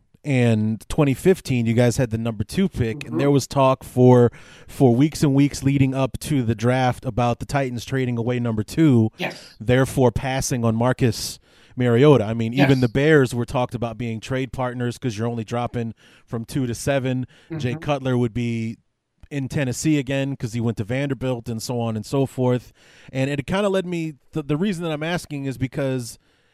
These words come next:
Speaker 1: if that had happened, maybe Jay Cutler comes in, or maybe even San Diego when they talked about maybe, uh, Phillip Rivers going back to Tennessee and so on. Um, Zach Mettenberg obviously was going to be kind of the, you know,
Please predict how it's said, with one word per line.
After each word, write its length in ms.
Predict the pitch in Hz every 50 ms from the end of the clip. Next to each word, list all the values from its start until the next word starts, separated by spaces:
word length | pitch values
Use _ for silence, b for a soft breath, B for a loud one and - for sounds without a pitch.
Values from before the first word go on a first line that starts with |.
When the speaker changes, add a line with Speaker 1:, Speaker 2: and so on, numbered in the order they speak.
| _ _ _
Speaker 1:
if 160 | - 139 113 110
that 180 | 156 180 202 202
had 100 | 180 135
happened, 680 | 160 180 180 180 170 - 120 98 98 110 123 - - _ _ _ _ _ _ _ _ _
maybe 300 | - 127 143 160 160 156
Jay 180 | 123 151 156 139
Cutler 320 | - 143 165 160 156 147
comes 340 | - - 160 147 147 131 120
in, 280 | 147 147 147 147 143
or 80 | 131 123
maybe 240 | 123 131 135 131 135
even 160 | 131 123 120
San 240 | - - - 139 131
Diego 520 | 120 123 131 135 139 131 139 135 135 135
when 200 | 131 127 120 120
they 100 | 117 120
talked 300 | 117 - 131 123 - -
about 280 | 117 101 117 113 117 110
maybe, 440 | 117 120 120 113 120 117 113 110 110
uh, 140 | 104 101
Phillip 300 | 98 - 135 123 107 92
Rivers 300 | - 151 165 165 160 143
going 240 | - - 151 147 143
back 220 | 135 139 139 131 -
to 80 | 131
Tennessee 500 | - - 139 127 120 - - 135 131 131
and 140 | 123 120 113
so 180 | - 135 123 120
on. 300 | 120 120 120 120 117 b b b b b b b b b -
Um, 500 | 120 117 113 110 107 104 104 104 104 - _ _ _ _ _ _ 113
Zach 280 | 104 135 165 175 - 151
Mettenberg 560 | 156 180 165 165 156 127 135 135 139 135 117
obviously 460 | 127 135 143 135 139 127 - - 139
was 160 | 127 127 113 -
going 220 | 135 135 131 123
to 80 | - -
be 340 | 104 123 127 127 127 120 117
kind 240 | - - 135 131 127
of 140 | 120 107
the, 420 | 110 117 113 110 107 104 104 107 82 87
you 100 | 123 120
know, 540 | 110 104 104 101 101 98 98 78 60 65